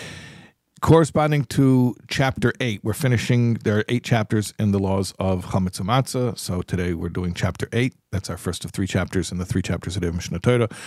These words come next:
So corresponding to that, we have another Pesach-related mitzvah. It is a positive commandment. Remember, yesterday we had a positive commandment of eating matzah on the night of Pesach. Okay, so we have another positive commandment. That is positive commandment one fifty-seven, V'higadato levincha.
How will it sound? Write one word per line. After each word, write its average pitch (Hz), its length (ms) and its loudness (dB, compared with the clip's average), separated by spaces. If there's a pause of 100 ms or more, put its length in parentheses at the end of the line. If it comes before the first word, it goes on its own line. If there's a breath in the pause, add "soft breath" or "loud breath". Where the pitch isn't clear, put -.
(180 loud breath)
So 110 80 4
corresponding 107 500 2
to 101 120 2
that, 123 180 2
we 117 80 2
have 101 100 2
another 104 240 2
Pesach-related 98 720 2
mitzvah. 151 400 0 (320 loud breath)
It 101 140 -4
is 92 80 -8
a 98 140 -6 (100)
positive 131 500 0
commandment. 127 420 0
Remember, 113 220 2
yesterday 113 400 0
we 110 140 2
had 110 100 4
a 107 60 -2
positive 107 380 0
commandment 110 320 0
of 90 120 -6
eating 107 260 0
matzah 113 460 -2 (840 loud breath)
on 107 120 2
the 98 60 2
night 104 160 2
of 95 80 -4
Pesach. 131 400 2
Okay, 139 320 0
so 110 160 -4
we 107 80 -2
have 98 100 -2
another 120 240 0
positive 117 360 0
commandment. 120 340 2
That 110 160 -4
is 95 80 -8
positive 131 480 0
commandment 123 300 0
one 117 180 2
fifty-seven, 135 720 -2 (300 loud breath)
V'higadato 127 1040 2
levincha. 131 720 2